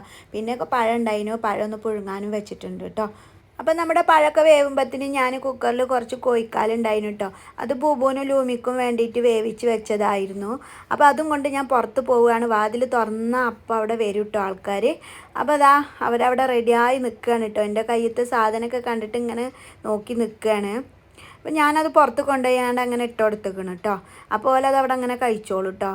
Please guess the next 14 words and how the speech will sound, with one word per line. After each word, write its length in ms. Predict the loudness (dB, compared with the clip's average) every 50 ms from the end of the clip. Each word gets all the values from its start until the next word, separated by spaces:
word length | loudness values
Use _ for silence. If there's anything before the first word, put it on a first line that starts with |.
| -8 -10
പിന്നെ 240 | -10 -8 -6 -6 -4
ഞാൻ 200 | -2 -2 -2 0 -2
ഏതായാലും 300 | -2 0 0 -2 0 0
പുറത്തിറങ്ങിയതല്ലേ, 840 | 0 0 0 0 0 0 0 0 0 -4 -2 -2 -2 0 0 0 0
രണ്ട് 220 | 0 -2 -4 -4 -4
തേങ്ങയൊക്കെ 500 | -2 -2 -4 -4 -4 -6 -8 -8 -6 -6
ഇറ്റ് 260 | -6 -6 -6 -8 -10
പോരുകയാണ്. 540 | -6 -6 -6 -4 -4 -4 -4 -6 -6 -6 -6 -8 -10 -12 -18 -20 -16 -12
അപ്പോൾ 200 | -8 -4 -4 -2
നമ്മുടെ 240 | 0 0 0 2 4
ബേക്ക് 320 | 6 6 6 4 4 2
ഭാഗത്താണ് 580 | 2 2 2 2 0 0 0 2 2 2 2 0
ട്ടോ 140 | 0 0 0
നമ്മൾ 240 | 0 -2 -4 -6